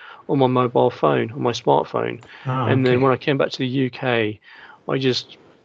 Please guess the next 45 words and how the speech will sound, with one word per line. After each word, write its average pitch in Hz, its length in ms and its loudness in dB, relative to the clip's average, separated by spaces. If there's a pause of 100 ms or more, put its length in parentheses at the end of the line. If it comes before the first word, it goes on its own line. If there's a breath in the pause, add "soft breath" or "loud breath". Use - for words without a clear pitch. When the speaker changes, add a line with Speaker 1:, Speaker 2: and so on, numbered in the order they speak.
(120)
Speaker 1:
uploaded 131 400 0
them 120 140 -4
to 117 100 -10
SoundCloud 123 800 -2 (760 soft breath)
and 127 260 -2
then 123 360 -2 (440)
posted 135 360 0
a 117 40 0
catch - 320 -8
up - 180 0 (340)
with 131 140 -4
the - 80 -20
team, 120 440 -2 (340 soft breath)
with 143 120 0
the, 131 80 0
with 131 160 2
the, 135 60 0
with 127 120 2
the 127 60 2
learning 123 320 4
cohort, 113 520 0 (420 loud breath)
that 139 120 0
I'd 135 260 0
done 120 160 0
this, 113 160 -4 (220)
you 120 80 -4
know, 117 220 -8 (100)
I 117 80 -4
completed 135 340 -4
my 117 240 -6
podcast 107 380 -4
online, 117 420 -2 (540 loud breath)
and 135 160 2
they 127 60 4
would 123 120 6
just - 200 -6
listen - 220 -8
to 113 120 -2
it. 113 200 -2 (520 loud breath)
And 143 160 0
that 143 60 4
was 135 180 0
probably 139 340 -2
the 135 140 4
only 139 640 2